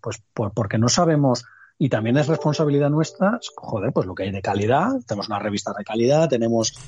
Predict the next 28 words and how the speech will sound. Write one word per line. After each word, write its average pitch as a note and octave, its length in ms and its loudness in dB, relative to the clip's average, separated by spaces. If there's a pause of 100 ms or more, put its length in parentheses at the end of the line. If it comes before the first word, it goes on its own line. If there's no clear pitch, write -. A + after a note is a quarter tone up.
(140)
hay C#3 140 2
webs C3+ 300 2
de C3 100 2
calidad, C3+ 540 2 (280)
cada G2+ 220 -6
vez B2 220 -2
menos, D3+ 340 0
por B2+ 140 -2
desgracia, C#3+ 580 2 (320)
pero A#2+ 220 0
todavía A2+ 340 0
hay C3+ 60 4
webs B2+ 240 2
de B2 60 0
buena A#2+ 260 0
calidad, B2+ 420 2 (320)
pues A#2+ 160 -2
tenemos F#2+ 320 -6
que - 80 -2
darle D3 680 4
ese C3 160 0
empujoncito B2 540 0
entre G#2+ 200 0
todos, E3 200 4
y C3 40 4
entonces B2 240 2
por C3 140 2
eso G3+ 240 0